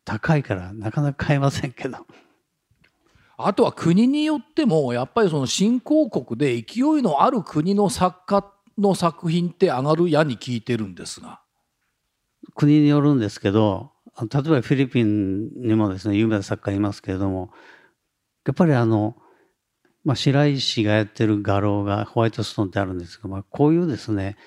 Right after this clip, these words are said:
Speaker 1: 画廊が、いわゆる画商がですね、扱わないとダメなんですね。画商が扱って初めて世の中に出るんで、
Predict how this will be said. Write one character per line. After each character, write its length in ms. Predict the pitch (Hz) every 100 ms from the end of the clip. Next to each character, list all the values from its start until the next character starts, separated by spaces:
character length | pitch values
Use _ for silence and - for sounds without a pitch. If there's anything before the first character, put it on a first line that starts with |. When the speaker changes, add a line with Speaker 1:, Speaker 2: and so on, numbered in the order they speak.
| _ _ _ _ 131
Speaker 1:
画 260 | 104 123
廊 240 | 135 160 165
が、 160 | 185 156 131 135 -
い 100 | 147
わ 60 | 156
ゆ 60 |
る 120 | 139 113
画 180 | 120
商 300 | 123 - 147
が 160 | 147 147
で 100 | 113
す 160 | - 101
ね、 220 | 92 90 - _ _
扱 420 | - 151 - -
わ 120 | 165 151
な 100 | 101
い 60 |
と 120 | -
ダ 140 | 101 101
メ 80 | 101
な 120 | 87
ん 40 |
で 40 | 87
す 120 | 127
ね。 140 | 127 _ _ _ _ _ _ _ -
画 180 | 127 127
商 360 | - 170 165
が 280 | 165 175 165
扱 300 | 139 - -
っ 40 | 165
て 140 | -
初 240 | - 135 180
め 100 | 175
て 100 | 123
世 80 |
の 60 | 113
中 180 | 110 101
に 60 |
出 120 | 92 107
る 120 | 101
ん 160 | 85
で、 300 | 85 95 92